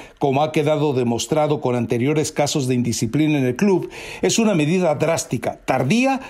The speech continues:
pero totalmente necesaria y urgente, especialmente con un elemento tan contaminante como la chofis.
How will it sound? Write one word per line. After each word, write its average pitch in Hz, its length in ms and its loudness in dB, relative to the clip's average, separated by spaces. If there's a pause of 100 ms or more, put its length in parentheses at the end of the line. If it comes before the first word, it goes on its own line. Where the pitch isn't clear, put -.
(120)
pero 139 260 2
totalmente 170 720 0
necesaria 143 600 0
y 123 100 2
urgente, 120 580 0 (340)
especialmente 202 760 2
con 160 180 2
un 180 120 2
elemento 160 540 2
tan 190 260 0
contaminante 180 1160 0
como 120 220 0
la 113 160 -2
chofis. 107 500 -4